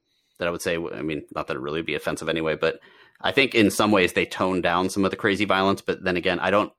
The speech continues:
I never watched Tom and Jerry, but I'm constantly getting them confused with Itchy and Scratchy from Simpsons,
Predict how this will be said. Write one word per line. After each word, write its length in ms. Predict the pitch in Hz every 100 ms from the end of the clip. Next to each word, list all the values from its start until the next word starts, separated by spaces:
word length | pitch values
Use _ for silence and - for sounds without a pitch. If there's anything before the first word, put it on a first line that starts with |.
| _ _ -
I 60 |
never 180 | 117 170
watched 260 | 101 101 -
Tom 140 | 107
and 100 | 92
Jerry, 280 | 92 90 107
but 160 | 98 80
I'm 320 | 85 85 - _ _ _ _ _ _ _ _ _ _ _ -
constantly 480 | - 110 123 113 98
getting 240 | 101 101
them 160 | 98 92
confused 340 | - 98 101
with 140 | 104
Itchy 200 | 95 95
and 80 | 95
Scratchy 360 | - 87 98 120
from 180 | 82 -
Simpsons, 400 | 104 117 135